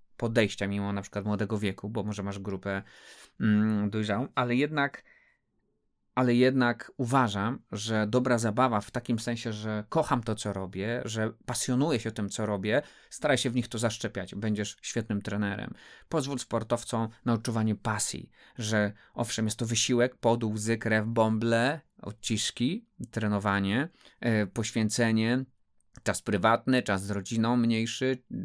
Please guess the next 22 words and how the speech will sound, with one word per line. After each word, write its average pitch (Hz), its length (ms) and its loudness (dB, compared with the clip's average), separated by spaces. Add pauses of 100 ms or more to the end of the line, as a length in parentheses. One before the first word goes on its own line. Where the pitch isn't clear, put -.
(580)
Nie 110 240 4
ma 104 220 6 (280)
takiego 123 400 2
życia, 120 280 2
sportowiec, 123 680 2
który 107 240 0
marzy 101 340 0
poważnie 104 640 2 (280)
o 120 80 -6
karierze 107 500 2
zawodowej, 110 460 2
nie 170 220 4
ma 110 100 4
takiego 107 340 -4
życia 104 220 -2
jak 98 100 0
przeciętny 107 580 -2 (300)
nastolatek, 113 560 2
który 107 240 -2
gra 104 220 4
w 104 80 -2
gry, 104 440 4